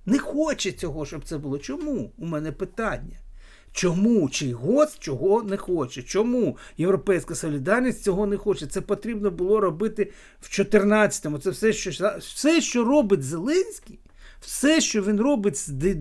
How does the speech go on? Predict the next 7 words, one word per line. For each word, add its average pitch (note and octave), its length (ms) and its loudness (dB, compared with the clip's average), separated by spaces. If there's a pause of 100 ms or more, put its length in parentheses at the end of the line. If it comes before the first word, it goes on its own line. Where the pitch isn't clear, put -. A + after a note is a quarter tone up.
(680)
дев'ятнадцятого G3 960 0
року, E4+ 420 0 (760)
все - 340 -4
потрібно G#3 460 -2
було F#3+ 260 0
робити F3+ 400 -4
ще F3+ 320 -4